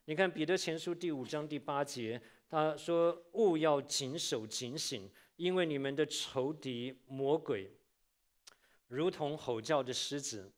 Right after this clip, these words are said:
遍地游行，寻找可以吞吃的人。你们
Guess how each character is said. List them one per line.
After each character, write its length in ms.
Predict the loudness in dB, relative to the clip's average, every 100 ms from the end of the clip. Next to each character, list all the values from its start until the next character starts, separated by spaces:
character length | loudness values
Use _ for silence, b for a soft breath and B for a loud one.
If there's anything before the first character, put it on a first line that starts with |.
| _
遍 360 | 2 2 0
地 260 | -6 -8 -6
游 180 | -6 -6
行， 420 | -6 -8 -10 -14
寻 420 | -10 -8 -6 -6 -4
找 280 | -2 0 -2
可 200 | -4 -6
以 160 | -6
吞 280 | -10 -10 -6
吃 260 | -2 -2 -2
的 200 | -4 -6 B B B
人。 420 | -6 -2 -2 -4 -8
你 100 | -6
们 320 | -4 -4 -6